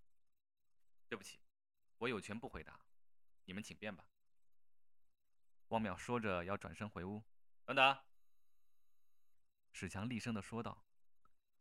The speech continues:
同时朝旁边的年轻警官挥了一下手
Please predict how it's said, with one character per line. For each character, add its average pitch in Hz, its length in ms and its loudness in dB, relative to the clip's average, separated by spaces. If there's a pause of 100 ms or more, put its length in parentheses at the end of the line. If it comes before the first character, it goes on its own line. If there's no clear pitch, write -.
(120)
同 104 180 4
时 98 240 2
朝 95 240 2
旁 101 220 2
边 120 80 4
的 113 60 4
年 98 140 2
轻 127 160 -2
警 92 160 -4
官 92 320 0 (100)
挥 127 180 0
了 117 80 4
一 - 20 2
下 110 160 2
手 - 240 -8